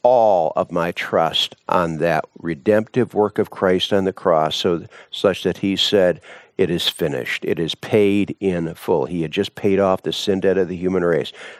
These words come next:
and all I need to do is hold out an empty hand and allow God to place that, that mercy, that forgiveness into my hand. That's my role, is just to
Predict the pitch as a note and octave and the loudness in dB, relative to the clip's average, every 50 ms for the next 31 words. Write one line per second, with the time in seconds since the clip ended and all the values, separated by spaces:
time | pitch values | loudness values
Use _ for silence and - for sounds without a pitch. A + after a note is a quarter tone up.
0 | - _ E2+ E2+ - - F2 G2+ G#2+ A2 F2+ C#2 G#2+ G#2+ G2+ G2 G2 G2 G2 - | -10 _ -6 -4 -2 0 2 4 4 4 2 2 2 2 2 2 2 0 0 -2
1 | - G2 - G#2 G2 F#2 E2+ D#2 A#1+ D#2 F2 - - - - _ _ - - F#2+ | -4 -6 -2 0 0 2 2 0 0 -2 -4 -4 -6 -8 -10 _ _ -4 -2 0
2 | F#2+ F#2 F2+ F#2 F2+ F2 D#2+ F2+ E2+ E2+ E2+ D#2 - - E2 D#2 D2 D#2 D#2 C2+ | 0 2 2 2 2 2 0 -2 -2 -2 -4 -4 -6 -8 -8 -6 -6 -6 -8 -8
3 | B1+ B1+ - - - _ _ _ _ _ _ _ _ _ _ _ _ _ _ _ | -8 -12 -14 -18 -20 _ _ _ _ _ _ _ _ _ _ _ _ _ _ _
4 | _ _ _ _ _ _ - D#2+ E2+ E2 E2 F2 F#2 F#2+ F#2+ F2+ D#2+ - G2 F2 | _ _ _ _ _ _ -4 -2 0 0 2 2 4 4 2 2 0 0 0 0
5 | D#2+ D#2+ D#2+ - - - - - - F2 F2 E2+ - - - E2+ E2 F2 F2 - | 2 0 -2 -4 -6 -12 -10 -6 -4 -4 -4 -4 -4 -2 -2 0 0 -2 -4 -6
6 | _ _ _ _ _ _ _ _ _ _ _ _ _ _ _ _ _ _ _ _ | _ _ _ _ _ _ _ _ _ _ _ _ _ _ _ _ _ _ _ _
7 | _ _ - F2+ F2 - - F#2 F2+ F#2 G2 G2+ G2+ - - - D#2 B1+ - G2 | _ _ -2 -2 -2 -2 -4 -4 -2 0 0 2 2 0 0 -2 -2 -6 -8 -10
8 | G2 - _ _ - - E2+ E2 D2+ - _ _ _ _ _ _ _ _ _ _ | -16 -20 _ _ -6 -2 -2 -2 -2 -2 _ _ _ _ _ _ _ _ _ _
9 | _ _ - - _ _ _ _ - - _ _ _ _ _ _ - - F2+ D#2 | _ _ -20 -20 _ _ _ _ -20 -20 _ _ _ _ _ _ -4 -4 -2 0
10 | F2+ G#2 G2+ D#2+ D#2+ D2+ C2 A#1+ - - - F#2 F#2+ F2+ - - D2+ D#2+ E2 E2 | 2 2 2 2 0 -2 -2 0 0 0 0 -2 -4 -4 -4 -4 -4 -4 -4 -4
11 | E2 D#2+ D2+ D2+ D2 D2 C2 C#2 - - - _ _ _ _ _ _ _ _ - | -4 -6 -6 -6 -6 -8 -8 -10 -14 -18 -20 _ _ _ _ _ _ _ _ -2
12 | F2 F2+ - - - F2 F#2 F#2+ G2 G2 F2+ F#2+ F#2+ G2 G2+ G#2 G#2+ A2 - - | 0 0 0 -2 -2 0 2 2 2 2 2 4 4 4 4 4 2 0 -2 -4
13 | D#2+ D#2 - - F#2 F2+ E2 - - - C#2+ - | -6 -6 -4 -2 0 0 0 -2 -4 -6 -10 -10